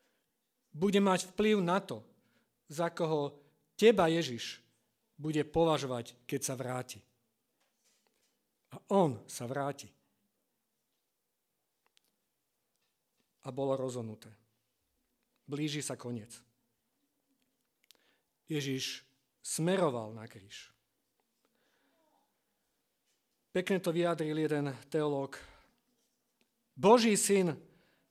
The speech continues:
prostredníctvom koho boli stvorené všetky veci, sa ponížil a dovolil,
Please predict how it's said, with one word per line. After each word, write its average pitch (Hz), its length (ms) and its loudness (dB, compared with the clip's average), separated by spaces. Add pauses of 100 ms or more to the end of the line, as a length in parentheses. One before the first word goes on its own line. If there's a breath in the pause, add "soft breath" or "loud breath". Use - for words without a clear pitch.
prostredníctvom 180 960 2 (640)
koho 190 460 4 (200)
boli 156 240 2
stvorené 170 560 0
všetky 156 400 -6
veci, 127 400 -8 (400 soft breath)
sa 170 160 -2
ponížil 196 720 4
a 147 80 0
dovolil, 147 480 0